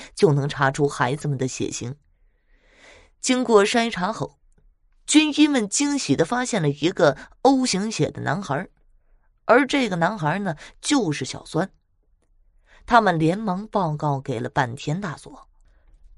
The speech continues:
坂田来到军医们那里，看到了有些怯生生的小酸，他假装慈祥地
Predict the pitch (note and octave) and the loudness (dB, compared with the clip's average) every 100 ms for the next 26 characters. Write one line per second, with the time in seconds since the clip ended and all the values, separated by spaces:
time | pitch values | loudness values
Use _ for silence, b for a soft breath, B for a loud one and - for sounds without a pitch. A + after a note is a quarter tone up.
0 | - - G#3 G#3 G#3+ G#3+ A3+ G#3 G3+ F3 | 2 8 8 6 4 4 4 2 4 2
1 | E3 G#3+ G#3 G3+ G3+ F#3+ F3+ D#3+ D3 C#3 | 2 0 0 0 0 0 0 -2 0 -4
2 | - b b _ - D#4+ C#4 B3+ G#3+ G#3 | -6 b b _ 0 0 2 0 0 0
3 | E3 D3 D3 B3 C4 - - C4+ A#3 G3 | 0 0 0 0 0 0 0 6 6 6
4 | B3+ B3+ B3 C4 A#3 D#3 C3 G2+ - G3+ | 0 -2 -2 -2 -2 -2 -2 -4 -4 -6
5 | - _ - - _ _ _ _ - D#4+ | -6 _ -20 -20 _ _ _ _ -4 -4
6 | - G3+ D#3 F#3 C4+ C#4+ - G#3 C4+ - | -2 -4 -4 -4 -4 -4 -2 -2 0 -2
7 | E3+ A3+ G#3+ D3 | -4 -4 0 0